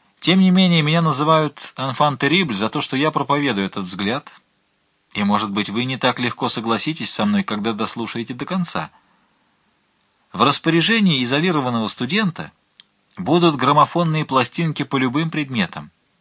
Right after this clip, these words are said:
«Да, но индивидуальность лектора», сказала Маргарита Тейр, «она ведь тоже что-то значит?» «Ничего!» крикнул Гаген. «Вот в чем трагедия. Кому, например, нужен он?»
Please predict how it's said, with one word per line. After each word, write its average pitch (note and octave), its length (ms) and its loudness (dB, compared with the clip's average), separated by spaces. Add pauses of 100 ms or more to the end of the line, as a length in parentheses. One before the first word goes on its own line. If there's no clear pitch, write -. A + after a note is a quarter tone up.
(1200)
«Да, F#3 320 0
но E2+ 180 -4
индивидуальность A#2 720 -4
лектора», A2+ 440 -6 (440)
сказала E2+ 360 -4
Маргарита F2 480 -6
Тейр, F2 360 -8
«она G#2 200 0
ведь G2+ 200 -4
тоже F#3+ 260 -4
что-то D#3+ 320 -8
значит?» A2 380 -6 (640)
«Ничего!» D3 920 0 (240)
крикнул G2 380 -2
Гаген. E2+ 360 -4
«Вот E3 240 0
в - 60 -10
чем F#3+ 220 2
трагедия. D#3 580 -2 (840)
Кому, B3 220 2
например, G3+ 360 4
нужен F3 440 4
он?» F#2+ 360 0